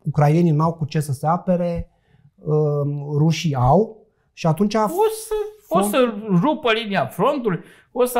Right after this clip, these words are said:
Speaker 2: avanseze, o să ocupe Kievul, o să ocupe toată Ucraina. O să, o să ne rugăm de ei să nu treacă mai departe de Ucraina, să nu treacă mai departe de fostul R S S, dar Putin ne-a spus că el nu vrea fostul R S S,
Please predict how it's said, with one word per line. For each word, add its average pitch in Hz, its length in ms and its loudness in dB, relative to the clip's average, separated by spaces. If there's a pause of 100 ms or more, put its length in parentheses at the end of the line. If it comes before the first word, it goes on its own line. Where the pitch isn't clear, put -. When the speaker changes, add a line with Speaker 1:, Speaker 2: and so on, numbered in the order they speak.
Speaker 2:
avanseze, 185 640 -4
o 220 80 6
să 220 120 0
ocupe 247 500 -2
Kievul, 220 540 -2
o 285 100 0
să 285 120 -4
ocupe 254 340 -2
toată 233 340 -4
Ucraina. 180 460 -4 (520)
O 254 120 4
să, 240 320 -2 (180)
o 170 80 -4
să 185 140 0
ne 175 140 2
rugăm 160 400 -2
de 160 80 -4
ei 196 120 -2
să 160 140 -6
nu 185 120 -2
treacă 214 380 -2
mai 170 220 0
departe 190 480 -2
de 156 140 -2
Ucraina, 131 680 -2
să 156 140 -6
nu 180 100 -2
treacă 190 260 -4
mai 180 200 -4
departe 220 360 -2
de 196 80 -4
fostul 190 480 -8
R 185 120 -4
S 147 220 -8
S, - 40 -12 (400)
dar 165 280 2
Putin 196 380 -2
ne-a 175 160 -2
spus - 560 -10 (640)
că - 140 0
el 165 260 4
nu 180 100 4
vrea 302 200 0
fostul 233 420 -2
R 156 120 2
S 143 80 -6
S, 139 200 -10